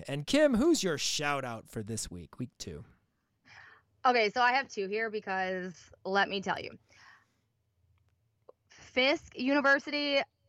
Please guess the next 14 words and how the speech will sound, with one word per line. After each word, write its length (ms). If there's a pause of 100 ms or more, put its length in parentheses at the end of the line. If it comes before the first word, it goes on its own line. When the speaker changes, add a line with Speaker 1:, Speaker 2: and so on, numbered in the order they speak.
(240)
Speaker 2:
oh 160
my 200
God, 320
you're 220
Wakanda 480
forever, 440
Leo. 560 (180)
Ah, 460
Wakanda 400
forever. 580 (1400)
Bomb. 640 (1200)
I 160 (180)
cannot 340
wait. 240